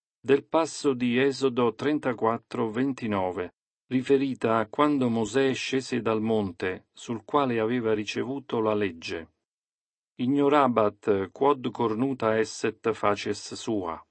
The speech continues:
Intrigante e simile ad un vero e proprio rebus è il frontespizio del protocollo del notaio Giuseppe Ruvo di Melfi,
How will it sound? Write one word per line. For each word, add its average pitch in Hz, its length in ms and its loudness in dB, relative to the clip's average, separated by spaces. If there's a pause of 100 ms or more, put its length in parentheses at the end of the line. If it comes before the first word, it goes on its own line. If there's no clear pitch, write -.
(1000)
Intrigante 120 880 2
e 107 80 2
simile 127 560 0
ad 104 140 0
un 107 180 0
vero 131 320 2
e 113 80 -2
proprio 127 460 0
rebus 104 720 0
è - 100 -6
il 131 220 0
frontespizio 127 960 -6
del 110 220 -2
protocollo 117 680 0
del 110 180 2
notaio 117 540 -2
Giuseppe 110 600 -4
Ruvo 101 480 -2
di 117 160 -6
Melfi, 90 580 -8